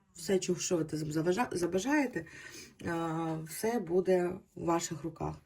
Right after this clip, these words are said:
Все те, що колись вам заважало отримати, все буде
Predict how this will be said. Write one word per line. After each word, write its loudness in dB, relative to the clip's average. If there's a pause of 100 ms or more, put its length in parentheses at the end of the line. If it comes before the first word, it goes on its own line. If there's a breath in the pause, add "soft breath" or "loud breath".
(280 loud breath)
Все 2
те, 6
що -4
колись 2 (120)
вам 2
заважало 4
отримати, 0 (880)
все -4
буде -4